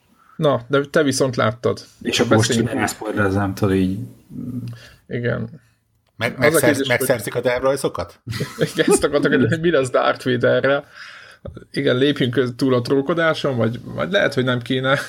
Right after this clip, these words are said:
Speaker 1: <laughs> Inkább mond-, azt, azt mondjad, hogy jó a film, vagy nem jó, vagy mi. Mit
Speaker 2: Jó,
Speaker 1: láttál?
Speaker 2: jó, szórakoztam rajta. Most azt, azon gondolkoztam, hogy, hogy miért tetszett esetleg ez jobban, mint a, a tavalyi.
Speaker 1: Hát az, a fanservice.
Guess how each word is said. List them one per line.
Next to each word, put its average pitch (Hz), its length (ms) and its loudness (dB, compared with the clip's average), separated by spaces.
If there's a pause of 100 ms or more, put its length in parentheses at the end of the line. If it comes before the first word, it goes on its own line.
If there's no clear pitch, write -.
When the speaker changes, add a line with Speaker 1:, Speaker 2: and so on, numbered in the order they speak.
(320)
Speaker 1:
<laughs> - 420 -12
Inkább 147 260 0
mond-, 165 160 0
azt, 147 240 2
azt 135 300 0
mondjad, 120 260 -2
hogy 117 140 0
jó 127 140 2
a 113 140 4
film, 110 260 -4
vagy 104 160 -4
nem 107 180 -2
jó, 107 120 -4
vagy 107 160 -4
mi. 113 220 -2
Mit - 200 0
Speaker 2:
Jó, - 80 0
Speaker 1:
láttál? 107 280 0
Speaker 2:
jó, 101 200 0
szórakoztam 101 640 -8
rajta. 101 400 -4
Most 113 200 0
azt, 135 220 -4
azon 120 540 2
gondolkoztam, 117 720 2
hogy, 110 320 0 (400)
hogy 110 220 4
miért 117 300 4
tetszett 110 420 0
esetleg 104 420 0
ez 101 160 0
jobban, 101 340 0
mint 101 300 -4
a, 101 200 0
a 117 380 -4
tavalyi. 98 540 0 (1200)
Speaker 1:
Hát 120 200 -6
az, - 200 -6 (120)
a 123 80 -6
fanservice. 123 880 0